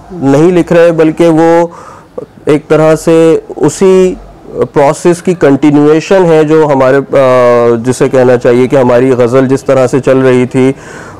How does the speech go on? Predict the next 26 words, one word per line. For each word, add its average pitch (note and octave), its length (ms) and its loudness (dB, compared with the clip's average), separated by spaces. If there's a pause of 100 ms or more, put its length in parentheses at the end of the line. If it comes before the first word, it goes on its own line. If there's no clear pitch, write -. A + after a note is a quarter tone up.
(140)
और D3 200 2
अब D#3+ 260 -2
मसाइल D#3 500 0
तब्दील D3+ 440 0
हो D3+ 140 2
गए C#3+ 180 2
हैं, C#3+ 300 2
अब C#3+ 240 -4
महस-, C3+ 360 -2
एहसासात C#3 720 0
तब्दील C3+ 400 0
हो C#3 120 2
गए C3+ 220 2
हैं, C#3 140 0 (380)
लेकिन E3 520 2 (420)
ना C#3+ 220 2
तो E3+ 200 0
उनके E3+ 320 0
तख़य्युल D3 520 2
से, E3 360 0 (340)
ना C3+ 200 2
तो D#3 140 0
उनकी D3+ 300 2
लफ्ज़ियात B2+ 640 2
से, D3+ 440 0
आ, D#3 60 -6